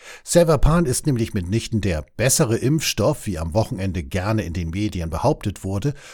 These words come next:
sondern ebenfalls ein neuer Impfstoff, der noch weniger getestet wurde als Pandemrix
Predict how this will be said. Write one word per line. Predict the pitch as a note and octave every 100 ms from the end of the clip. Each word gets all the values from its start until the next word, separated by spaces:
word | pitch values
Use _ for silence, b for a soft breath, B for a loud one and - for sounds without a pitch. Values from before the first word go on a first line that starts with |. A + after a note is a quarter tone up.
| B
sondern | D3 D#3+ E3+ D#3+
ebenfalls | D#3+ G#3 D3 - G#2 G#2 -
ein | A#2+ C3+
neuer | F#3 F3 G#2
Impfstoff, | G#2 F#2+ - A2 G2 -
der | D3+
noch | D#3+ E3+ -
weniger | C3 A2+ G#2+ G2+
getestet | G#2 - A2+ - A2 -
wurde | A2 A2+ -
als | A2+ -
Pandemrix | - C3 C3 D#3+ F#3+ C3+ C3 -